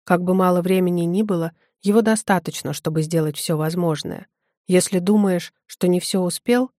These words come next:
то общение с близкими ушедшего успокоит тебя. Заповедь тринадцатая. Хоспис — дом для пациентов, а мы хозяева этого дома, поэтому переобуйся и вымой за собой чашку.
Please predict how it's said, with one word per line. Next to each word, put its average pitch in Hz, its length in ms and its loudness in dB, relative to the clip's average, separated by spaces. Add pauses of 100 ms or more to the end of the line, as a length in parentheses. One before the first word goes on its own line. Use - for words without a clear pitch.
(180)
то 170 120 4
общение 180 480 2
с 170 60 -4
близкими 175 500 -2
ушедшего 160 720 -4 (200)
успокоит 156 720 -2
тебя. 165 340 -12 (920)
Заповедь 185 580 -2 (240)
тринадцатая. 180 840 -2 (580)
Хоспис — - 560 -2 (200)
дом 208 280 2
для 220 140 -4
пациентов, 151 680 -6 (300)
а 202 100 0
мы 269 120 2
хозяева 160 500 0
этого 151 300 -6
дома, 160 380 -8 (320)
поэтому 220 380 2
переобуйся 190 760 -2 (240)
и 202 80 -2
вымой 202 300 2
за 156 100 0
собой 160 320 -4
чашку. 151 480 -10